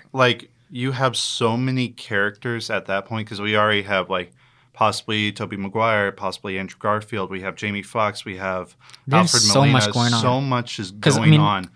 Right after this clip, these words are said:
Speaker 2: not even just those three Spider-Men.
Speaker 1: Yeah.
Speaker 2: It,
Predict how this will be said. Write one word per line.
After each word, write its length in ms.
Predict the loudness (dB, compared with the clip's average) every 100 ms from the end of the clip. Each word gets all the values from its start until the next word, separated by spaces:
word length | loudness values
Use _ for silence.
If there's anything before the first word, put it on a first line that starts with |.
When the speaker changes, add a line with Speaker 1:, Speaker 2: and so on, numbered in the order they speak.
| 0
Speaker 2:
not 180 | 2 4
even 200 | 4 4
just 240 | 4 2 2
those 240 | 2 2
three 180 | 0 0
Spider-Men. 480 | 2 2 4 2 2
Speaker 1:
Yeah. 280 | 0 -2 -6
Speaker 2:
It, 260 | 0 0